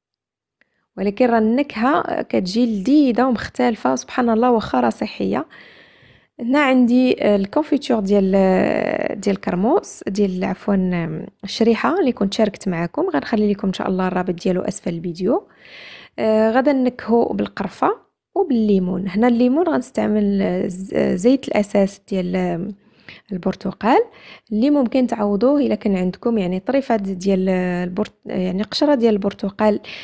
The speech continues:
آه، كتحكوها وكت-، يعني الطريقه ديال، ديال الاستعمال ديالها، كتحاولوا تدوزوها في الماء واحد شويه، يعني تسلقوها في الماء شحال من مره، ومن بعد كتعسلوها وكتستعملوها.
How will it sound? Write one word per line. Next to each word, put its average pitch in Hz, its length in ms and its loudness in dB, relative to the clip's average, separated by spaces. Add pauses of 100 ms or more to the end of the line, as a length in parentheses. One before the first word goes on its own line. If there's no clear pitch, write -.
(220)
آه، 196 40 -8
كتحكوها 269 840 0 (600)
وكت-، 285 420 -2 (400)
يعني 202 180 0
الطريقه 214 440 -2
ديال، 190 480 0
ديال 190 220 -4
الاستعمال 185 580 -4
ديالها، 190 380 -2
كتحاولوا 226 480 -2 (100)
تدوزوها 196 680 -2
في 202 120 -8
الماء 196 200 2
واحد 190 240 -4
شويه، 220 580 0
يعني 190 200 -6
تسلقوها 214 500 -4
في 202 120 -10
الماء 202 260 0 (300)
شحال 220 260 0
من 208 160 2
مره، 202 200 0
ومن 269 160 0
بعد 285 160 6
كتعسلوها 262 960 0 (720)
وكتستعملوها. 190 920 -2